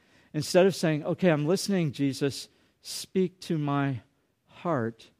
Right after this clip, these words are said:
so that I might understand." You with me? L-, listen, very important stuff, okay? Uh, when you pray, do you do all the talking? Most people I know, when they pray,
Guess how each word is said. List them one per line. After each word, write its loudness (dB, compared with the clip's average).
so -4
that 2
I 0
might -2
understand." -6
You -6
with -2
me? -4
L-, -14
listen, -2
very 2
important -2
stuff, -4
okay? -4
Uh, -6
when 4
you 6
pray, 4
do 0
you 4
do 4
all 6
the 2
talking? -4
Most 4
people 4
I 6
know, 6
when 4
they 4
pray, 2